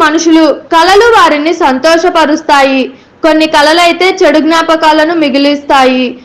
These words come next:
మరికొన్నైతే ఎంతో ప్రత్యేకమైన వాటిగా భావిస్తాం. స్వప్న శాస్త్రం అలాంటి వాటిని స్వప్నాలు అని అంటుంది. మరి అలాంటి కలలు ఏంటి అనేది మనం తెలుసుకుందాం. మాంసాన్ని ఉడికిస్తున్నట్టు కల వస్తే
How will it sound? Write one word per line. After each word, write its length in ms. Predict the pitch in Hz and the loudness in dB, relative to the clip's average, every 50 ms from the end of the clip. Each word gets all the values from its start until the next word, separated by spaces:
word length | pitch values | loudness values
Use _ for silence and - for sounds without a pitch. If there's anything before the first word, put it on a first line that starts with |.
| - - - 277 | -20 -14 -6 -2
మరికొన్నైతే 760 | 339 415 480 466 494 466 427 392 392 381 370 359 349 359 349 330 226 - 294 | 0 0 0 2 0 0 0 0 0 0 0 0 0 0 0 0 0 -2 -4
ఎంతో 220 | 320 349 339 453 466 453 | -4 -2 -2 -2 -2 0
ప్రత్యేకమైన 720 | 403 339 285 240 - 349 370 370 381 381 370 359 359 339 330 311 285 | 0 -2 -2 -2 -2 -2 -2 0 0 0 0 0 -2 -2 -2 0 0
వాటిగా 400 | 277 269 269 262 285 277 294 311 330 294 269 | 0 0 0 0 -2 0 0 0 0 2 2
భావిస్తాం. 540 | 254 247 233 254 285 262 - - 277 269 262 247 - - - - - - - - - | 0 0 0 0 -2 -4 -2 -2 -2 -2 -2 -4 -8 -14 -20 -20 -20 -20 -14 -6 -2
స్వప్న 320 | 359 359 359 359 415 466 508 466 | 0 0 0 0 0 0 2 2
శాస్త్రం 400 | 494 403 370 370 370 359 359 381 311 - - 254 | 2 2 2 2 0 -2 -2 -2 -2 0 0 0
అలాంటి 360 | 277 302 339 370 392 370 392 370 359 | 2 2 0 0 0 0 0 0 2
వాటిని 360 | 330 320 - 320 320 370 440 440 - | 0 0 0 -2 -2 -2 -2 0 0
స్వప్నాలు 600 | 330 269 262 - 277 302 311 320 320 320 320 311 - - - 269 | 0 0 0 -2 -2 -2 0 2 2 2 2 0 0 -2 -4 -2
అని 180 | 285 285 294 311 294 285 | -2 0 0 0 0 0
అంటుంది. 480 | 262 254 - 262 262 254 254 254 262 254 240 - - - - - - 262 | 0 0 0 0 0 2 2 0 0 0 -2 -4 -10 -20 -16 -6 -2 -2
మరి 200 | 285 285 302 285 254 - - 226 | 0 2 2 0 0 0 0 0
అలాంటి 360 | 262 285 311 349 403 403 427 - - | 2 2 2 2 0 0 0 0 0
కలలు 280 | 381 370 370 381 370 370 339 302 285 | 0 2 2 2 2 2 2 2 0
ఏంటి 260 | 294 294 262 - 320 285 - 254 285 | 0 -2 0 -2 -2 0 0 -2 -2
అనేది 260 | 294 294 302 302 392 415 403 | -2 -2 -2 0 0 0 0
మనం 200 | 320 311 320 330 320 320 | 0 -2 -2 -2 0 0
తెలుసుకుందాం. 560 | 294 277 277 - - 262 254 247 247 247 233 - - - - - - - 269 | 0 0 -2 -2 -4 -2 -2 0 -2 -2 -2 -6 -10 -18 -20 -20 -12 -4 -2
మాంసాన్ని 500 | 311 339 392 453 480 494 523 508 480 480 415 320 294 | 0 0 2 2 2 2 2 2 2 2 2 2 2
ఉడికిస్తున్నట్టు 760 | 285 285 - 311 311 320 320 330 320 320 320 311 311 320 311 302 302 | 0 0 0 0 -2 0 -2 -2 0 0 -2 -2 -2 -2 -4 -2 0
కల 140 | 285 277 285 277 294 | 0 0 2 2 2
వస్తే 320 | 285 277 285 - 294 285 | 0 0 -2 0 0 2